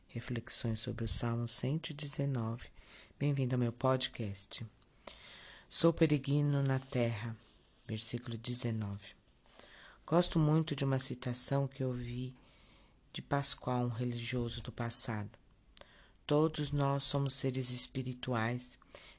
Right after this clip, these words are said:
vivendo uma experiência humana, curta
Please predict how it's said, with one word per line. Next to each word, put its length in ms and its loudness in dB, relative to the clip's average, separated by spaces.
vivendo 360 2
uma 100 2
experiência 680 0
humana, 680 0
curta 680 -2